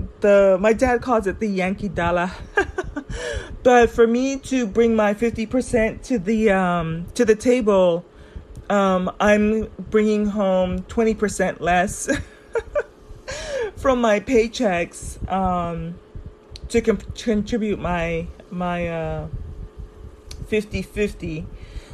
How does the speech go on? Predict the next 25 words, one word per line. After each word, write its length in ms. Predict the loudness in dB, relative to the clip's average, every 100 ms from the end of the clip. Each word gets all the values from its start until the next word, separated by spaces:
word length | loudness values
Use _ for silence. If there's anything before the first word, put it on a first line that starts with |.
| -16 -12
But, 380 | 0 4 6 4
um, 600 | 2 2 0 -4 -8 -8 -10 -12 -16 -16 -14 -12 -12 -14 -14 -14 -14 -16 -16 -18 -18 -20 -12 -12 -10 -10 -10 -12 -14
I 80 | -14 -10
really 180 | -8 -8
could 240 | -8 -8
go 200 | -4 -4
off 220 | -4 -8 -8
on 140 | -8
that, 240 | -8 -4
but 220 | -2 -2 -4 -14 -16 -4
let's 160 | -4 -2
just 180 | -6
carry 340 | 0 2 2 0
on 180 | -2 -2
here. 240 | -2 -2
So 160 | -2 0
this 180 | -2
is 120 | -2 -2
from 160 | -2
The 140 | -2 -2
Insider, 520 | -4 -2 -2 0 0
and 160 | 0 -2
so 220 | 0 0
it 120 | 0
says 1000 | 0 4 6 6 4 4 0 -4 -8